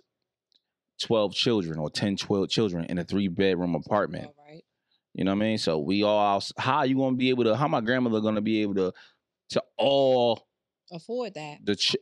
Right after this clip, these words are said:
Speaker 1: not just afford it, just to be able to have, to give me the, the conversations that I may need, to have the information to give me the, you know what I mean, that, that I might need as a
Speaker 2: So you got it
Speaker 1: child, the,
Speaker 2: from
Speaker 1: the
Speaker 2: the streets.
Speaker 1: informa-, and I got it from the streets.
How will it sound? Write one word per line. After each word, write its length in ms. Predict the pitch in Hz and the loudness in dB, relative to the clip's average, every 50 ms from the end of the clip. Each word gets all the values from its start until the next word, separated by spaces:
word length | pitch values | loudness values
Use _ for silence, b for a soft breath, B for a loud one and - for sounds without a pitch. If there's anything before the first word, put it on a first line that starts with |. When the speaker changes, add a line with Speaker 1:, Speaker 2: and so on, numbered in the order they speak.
| - | -2
Speaker 1:
not 240 | - 110 139 226 254 | 0 0 0 0 0
just 140 | - 139 127 | -2 -2 -2
afford 420 | 104 - - - 151 185 175 120 | -4 -4 -2 0 2 2 2 2
it, 60 | 104 90 | 0 0
just 200 | 101 120 - - | 0 -2 -2 -2
to 60 | 104 | -2
be 140 | 95 117 123 | 0 0 0
able 100 | 117 107 | 0 2
to 40 | 113 | 0
have, 200 | 117 107 98 90 92 - _ - | 0 0 -2 -2 -6 -12 _ -6
to 80 | 104 98 | -4 -2
give 240 | 110 123 120 113 | 0 0 0 0
me 320 | 110 107 117 123 120 117 107 | 0 0 0 2 2 0 0
the, 280 | 95 95 95 87 82 - B B B B B B B _ - - _ _ _ - | 0 2 0 0 0 -2 B B B B B B B _ -20 -20 _ _ _ -4
the 100 | 113 107 | -4 -2
conversations 840 | - - 143 131 127 104 98 - - 127 127 123 - - 101 95 90 - | -2 0 0 0 0 0 -2 -2 0 0 0 0 0 -2 -4 -4 -2 0
that 120 | 101 98 | 0 0
I 80 | 98 95 | 0 0
may 180 | 98 95 92 92 | 0 0 0 0
need, 460 | 95 98 104 101 95 87 85 80 - | 0 0 0 0 0 -2 -2 -2 0
to 180 | 85 85 87 95 | 0 0 0 0
have 220 | 107 101 98 95 | 0 0 0 0
the 100 | 95 80 | 0 0
information 580 | 82 107 104 107 95 101 107 113 113 - 101 92 | 0 0 0 0 0 0 0 -2 -2 -2 -2 -2
to 40 | 90 | 0
give 180 | 92 104 101 101 | 0 -2 -2 0
me 180 | 101 101 98 | 0 0 0
the, 280 | 92 95 92 85 80 - _ b b b b b b b b _ _ - | 0 0 0 0 0 -2 _ b b b b b b b b _ _ -4
you 100 | 107 117 | -2 0
know 60 | 120 | 0
what 60 | 113 | 0
I 20 | 117 | 2
mean, 260 | 117 117 117 110 95 | 2 2 0 0 0
that, 240 | 98 98 98 73 87 | 0 0 0 0 0
that 100 | 101 101 | 2 2
I 80 | 101 | 2
might 240 | 98 101 98 98 98 | 2 2 2 2 2
need 280 | 101 104 113 117 113 101 | 2 2 2 2 2 2
as 160 | 92 85 - | 0 0 -2
a 40 | 80 | -4
Speaker 2:
So 60 | - | -4
you 20 | |
got 0 | - | -2
it 20 | - | 0
Speaker 1:
child, 540 | 110 113 113 92 80 76 69 65 65 - | 2 2 2 2 0 0 -2 -4 -6 -4
the, 100 | - 85 | -4 -4
Speaker 2:
from 40 | 76 | -2
Speaker 1:
the 80 | - 82 | 0 -2
Speaker 2:
the 100 | 95 104 | -2 0
streets. 60 | 110 95 95 101 98 - - | -2 -2 -2 -2 -2 -4 -6
Speaker 1:
informa-, 60 | - | -8
and 120 | 85 82 82 | -6 -4 -2
I 100 | 82 82 | 0 0
got 200 | 82 85 85 82 | 2 0 0 0
it 60 | - | -4
from 160 | - 85 85 | -6 -8 -8
the 60 | 80 - | -6 -6
streets. 420 | - - - 90 82 73 - - | -6 -2 -2 -2 -2 -2 -4 -8